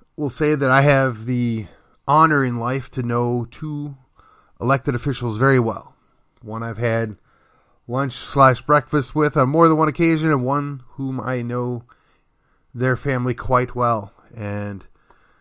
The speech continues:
I would, uh, defend that man and his family to my last breath. I'm not gonna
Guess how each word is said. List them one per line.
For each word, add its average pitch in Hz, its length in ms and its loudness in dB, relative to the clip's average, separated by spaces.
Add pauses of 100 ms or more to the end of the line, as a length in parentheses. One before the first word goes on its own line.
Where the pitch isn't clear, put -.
(640)
I 110 200 -2
would, 113 320 -4
uh, 104 260 -12 (360)
defend 135 400 2
that 127 180 2
man 123 240 -2
and 110 140 -6
his 104 120 -14
family 120 640 -4 (560)
to 123 100 -8
my 120 180 2
last 123 640 0
breath. 131 680 0 (3000)
I'm 139 120 0
not 139 180 6
gonna 123 440 0